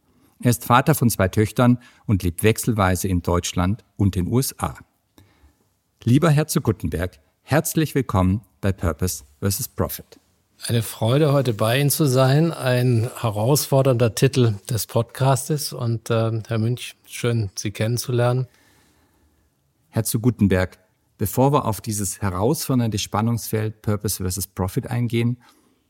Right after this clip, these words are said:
Speaker 1: hätte ich zunächst eine persönliche Frage an Sie. In der öffentlichen Wahrnehmung gibt's ein Bild von Ihnen bis zum Rückzug aus der Politik und ein recht anderes nach der Rückkehr in die Öffentlichkeit.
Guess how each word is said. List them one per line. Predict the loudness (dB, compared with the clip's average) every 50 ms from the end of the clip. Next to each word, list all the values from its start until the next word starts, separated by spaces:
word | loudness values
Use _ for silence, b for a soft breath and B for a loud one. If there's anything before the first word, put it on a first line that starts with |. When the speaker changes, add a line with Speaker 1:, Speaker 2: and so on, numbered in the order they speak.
| _ _
Speaker 1:
hätte | -10 -10 -10
ich | -10 -4
zunächst | -2 0 0 0 -2 -4 -6
eine | -4 -4 -4
persönliche | -2 -2 -4 -4 -2 -2 -2 -2 -4 -6 -8 -10
Frage | -10 -10 -10 -8 -10 -10 -12
an | -12 -12
Sie. | -12 -12 -14 -16 -16 -18 b b b b b b b b b b b b
In | -4 -2 0
der | 0 0
öffentlichen | 0 0 4 4 4 4 4 2 0 0 0 0
Wahrnehmung | 0 0 0 2 4 4 4 4 2 2 0
gibt's | -4 -6 -8 -10 -8
ein | -4 -4 -4 -4
Bild | -2 -2 -2 -2 -2 -4
von | -4 -4 -4 -4
Ihnen | -4 -4 -2 -2 -2 -2 -2 -4 -8 _ _ _ _ -2
bis | 0 0 0 -2 -6 -8
zum | -8 -6 -4 -2 -2
Rückzug | -2 -4 -4 -4 -6 -6 -4
aus | -4 -4 -6 -6
der | -6 -10
Politik | -8 -6 -6 -6 -4 -6 -4 -2 -4 -4 -4 -8 -20 _ _ _ _ _ _
und | 0 0 0 0 0
ein | 0 0 2 2 2 0 -2 -2
recht | -4 -4 -4 -4 -2 0
anderes | 2 4 4 4 4 4 2 2 0 -2 -6 -10 b b b b b -4
nach | -4 -4 -2
der | 0 0 2
Rückkehr | 2 2 0 0 0 0 2
in | 2
die | 0 -2
Öffentlichkeit. | -4 -8 -8 -8 -10 -10 -10 -12 -12 -10 -10 -8 -8 -10 -14 -20